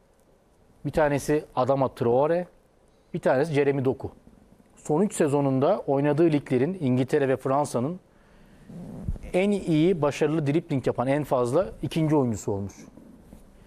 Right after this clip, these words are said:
Yani bu anlamda çok özel bir oyuncu. Birebir de geçemeyeceği oyuncu yok. Çok spektaküler bir oyuncu. Bazen bunu abartabiliyor. Ama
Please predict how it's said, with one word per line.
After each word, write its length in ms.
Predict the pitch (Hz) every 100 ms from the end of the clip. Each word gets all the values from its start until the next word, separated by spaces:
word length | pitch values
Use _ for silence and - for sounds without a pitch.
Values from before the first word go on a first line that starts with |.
| - - -
Yani 120 | 110
bu 100 | 139
anlamda 340 | 196 185 170 196
çok 140 | 190
özel 320 | 156 139 165
bir 60 | 135
oyuncu. 380 | 117 107 123 117
Birebir 320 | 139 165 170
de 60 | 180
geçemeyeceği 540 | 147 185 170 135 139
oyuncu 280 | 131 120 117
yok. 220 | 110 - - _ _ _ _ _ _ _ -
Çok 140 | -
spektaküler 640 | - 170 160 151 156 156 165
bir 60 |
oyuncu. 420 | 175 165 160 156 180 - - - -
Bazen 380 | 160 196 196 170
bunu 120 | 170
abartabiliyor. 720 | 143 143 135 147 160 165 170 - - _ - - _ _ -
Ama 360 | 214 202 220